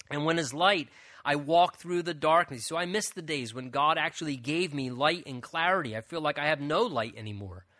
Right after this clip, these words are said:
no direction, no clarity. Again, this is how Job was feeling in the midst of his struggles. "Just as I was in the days of my prime,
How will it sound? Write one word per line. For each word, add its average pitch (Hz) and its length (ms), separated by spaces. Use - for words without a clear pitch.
no 175 220
direction, 196 640
no 151 140
clarity. 180 640
Again, 147 200
this 190 160
is 208 80
how 208 100
Job 180 320
was 185 140
feeling 196 440
in 123 60
the 123 80
midst 127 300
of 139 80
his 151 220
struggles. 156 840
"Just 240 340
as 247 140
I 247 80
was 214 360
in 226 120
the 226 60
days 208 380
of 185 120
my 196 220
prime, 202 720